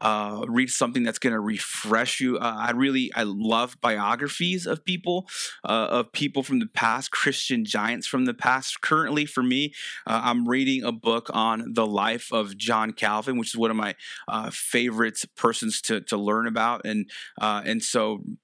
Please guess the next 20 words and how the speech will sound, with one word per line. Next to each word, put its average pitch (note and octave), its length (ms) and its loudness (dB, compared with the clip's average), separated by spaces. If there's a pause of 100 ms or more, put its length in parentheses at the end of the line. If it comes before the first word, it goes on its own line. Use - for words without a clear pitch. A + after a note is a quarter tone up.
read C3 180 2
a D#3+ 60 0
biography C3 680 0
or A2+ 80 0
read, C#3+ 240 0 (120)
read C3+ 240 0
something C#3 380 0
on A2+ 160 0
Christian A#2+ 640 0
living A#2 360 2
that's G2+ 260 -2
really B2+ 240 2
meant A2 420 0
for, A#2 500 0 (360)
uh, A2 340 -4
refreshing A#2 880 0
and G#2 180 0
relaxing G#2+ 720 0
your F#2+ 140 -2
soul. - 240 -2